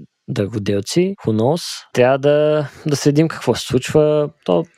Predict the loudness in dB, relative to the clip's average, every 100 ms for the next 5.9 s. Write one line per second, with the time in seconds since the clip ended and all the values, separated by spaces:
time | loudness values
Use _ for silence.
0 | -2 0 2 2 0 0 -2 -2 0 -6
1 | -2 0 0 -2 -6 -2 0 0 -2 -8
2 | _ _ 0 2 -2 2 2 2 -4 -4
3 | -2 0 0 -2 -2 -2 -4 -4 -2 -2
4 | -6 -8 -14 _ -6 -4 0 2 2 0
5 | -2 -6 -12 _ -4 -4 -2 -4 -4